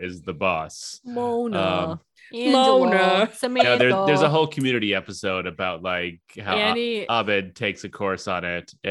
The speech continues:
Speaker 1: And
Speaker 2: course. That's, Annie was talking about that this morning. She's like, "Remember when Community, like, there was a whole course you could take on who's
Speaker 3: Yeah.
Speaker 2: the boss?" It's so wonderful.
Speaker 3: Oh, it's so
Speaker 2: It's
Speaker 3: good.
Speaker 2: delightful.
Speaker 1: Uh, anyways, Abed breaks the professor's brain by saying that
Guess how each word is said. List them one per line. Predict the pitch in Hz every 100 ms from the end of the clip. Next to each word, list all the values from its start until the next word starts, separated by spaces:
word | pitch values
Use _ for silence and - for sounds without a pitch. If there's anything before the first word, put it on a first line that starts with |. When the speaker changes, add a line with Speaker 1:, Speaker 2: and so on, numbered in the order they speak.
| 92
Speaker 1:
And | 87 85
Speaker 2:
course. | 254 202 180 156 165 -
That's, | 240 -
Annie | 233 262 277
was | 254
talking | 214
about | 214 185
that | 190
this | 190 -
morning. | 185 196 175 156
She's | 170
like, | 196
"Remember | 208 240 381
when | 440
Community, | 330 170 165 180 202 233 208
like, | 175
there | 190
was | 170 160
a |
whole | - 190 190
course | - - 151 208 269
you | 254
could | 311 -
take | 311 330 349
on | 165 151 156 170 190 -
who's | 185 202
Speaker 3:
Yeah. | 196
Speaker 2:
the | 180
boss?" | 156 151 143 175 -
It's | 208 -
so | 220 175
wonderful. | 151 151 151 151 -
Speaker 3:
Oh, | 208 240 262
it's | 233
so | - - 269
Speaker 2:
It's | 185
Speaker 3:
good. | 175 165 165
Speaker 2:
delightful. | 160 151 - - - - -
Speaker 1:
Uh, | 104 98 - -
anyways, | 143 127 104 - -
Abed | 113 98 92
breaks | 82 90 82 - - -
the |
professor's | 98 95 90 85 90 80
brain | - 87 85
by | 80 85
saying | - 85 82 78 78 76
that | 80 76